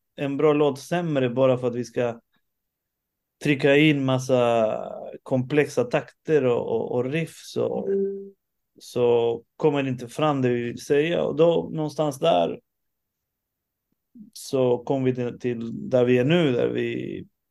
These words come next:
inte har något intresse i att, att visa någonting, utan vi vill bara att, att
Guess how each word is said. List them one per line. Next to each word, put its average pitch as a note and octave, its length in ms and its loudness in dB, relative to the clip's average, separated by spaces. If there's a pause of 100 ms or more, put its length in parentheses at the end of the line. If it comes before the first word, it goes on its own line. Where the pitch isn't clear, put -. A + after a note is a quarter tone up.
(1400)
inte D3 200 -12
har E3 120 -4
något F3 120 0
intresse F3 480 0
i E3+ 80 4
att, C#3 160 2
att D3 140 -2
visa F3 320 -4
någonting, C3+ 440 -2
utan B2+ 260 -4
vi C#3+ 100 -4
vill D3 200 -4
bara D3 180 4
att, C3 240 -6
att B2+ 160 -8